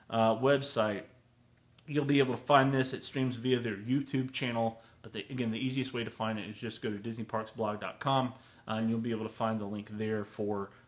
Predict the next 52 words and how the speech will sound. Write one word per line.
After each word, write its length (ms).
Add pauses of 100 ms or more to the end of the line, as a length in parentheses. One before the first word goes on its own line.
the 80
live 320
stream 380
of 100
the 80
opening 280
ceremony 500
for 140
Rise 280
of 60
the 100
Resistance. 680
Again, 300
very 200
excited 340
about 240
this. 320 (300)
It's 80
gonna 180
be 60
an 100
awesome 320
experience 540
for 180
everyone. 500 (360)
Uh, 160
this 220
is 100
supposed 360
to 60
be 160
one 180
of 120
the 100
most 440
immersive 800
attractions 640
that 180
they 140
have 220
ever 280
created. 580 (480)
Um, 320
it 60
is 140
kind 180
of 80
a 60
story 440
within 340
a 40
story. 440